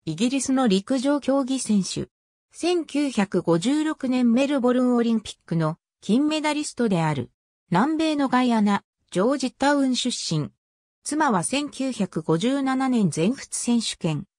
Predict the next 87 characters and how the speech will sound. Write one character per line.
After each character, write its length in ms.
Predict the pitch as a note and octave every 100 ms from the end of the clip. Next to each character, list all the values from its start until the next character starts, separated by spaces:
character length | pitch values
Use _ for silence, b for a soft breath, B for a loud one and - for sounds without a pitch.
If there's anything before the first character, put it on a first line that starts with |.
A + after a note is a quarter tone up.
| _
女 120 | -
子 160 | E3+ C4+
シ 180 | - E4
ン 140 | D#4+
グ 120 | B3
ル 100 | G3+
ス 160 | F#3 F3+
優 140 | F3+
勝 280 | B3+ - C4
者 140 | - G#3
に 120 | F3+
な 120 | F3
っ 60 | -
た 120 | E3+
テ 160 | E3+ F3
ニ 120 | A#3+
ス 60 | -
選 280 | - C4+
手 180 | A#3+ G3
の 200 | F3+ E3 _ _
シ 160 | - -
ャ 60 | A#3+
ー 80 |
リ 300 | D4 C#4+ C#4+
ー・ 20 | B3
ブ 160 | B3
ル 80 | C#4+
ー 100 | C4+
マ 160 | A3+ F#3+
ー 40 |
で 120 | E3+
あ 100 | D#3
る。 180 | D3 - _ _ _ _ _ -
ブ 100 | F3+
ラ 120 | C4+
ッ 20 |
シ 240 | C#4+ - G#3+
ャ 80 |
ー 20 | F3
は、 240 | E3 D#3+ b _
千 300 | - D4+ D#4
九 240 | - C#4+ C4+
百 340 | G#3+ F#3+ E3+
五 120 | F3
十 240 | F3 B3+ C4
四 160 | B3+
年 240 | A#3+ A#3+ A#3
五 140 | B3+
月 240 | C4+ -
六 160 | G3 F#3
日、 320 | F#3+ F#3 - _ b -
オ 100 | E3+
ッ 40 | _
ク 100 | C#4
ス 160 | - B3+
フ 200 | C#4+ C#4+
ォ 20 |
ー 20 |
ド 140 | C#4
大 180 | B3+ B3+
学、 380 | G#3+ F#3+ F3 F3+ _ _
イ 80 | G#3
フ 160 | G#3 C#4+
リ 180 | D4+ D#4
ー 40 |
ロ 140 | D4+
ー 40 | C#4
ド 120 | A#3
の 100 | F#3
ト 140 | F3 F3
ラ 140 | A3+
ッ 40 | -
ク 120 | G3+
で 120 | F3+
行 200 | D#3 -
わ 220 | A3 A#3+
れ 100 | A#3
た 120 | A3 G3
一 220 | F3+ B3+
マ 140 | C#4
イ 100 | C#4
ル 120 | G#3+
の 120 | F#3+ E3
レ 100 | G3
ー 80 | G#3
ス 160 | E3+
で、 180 | D#3+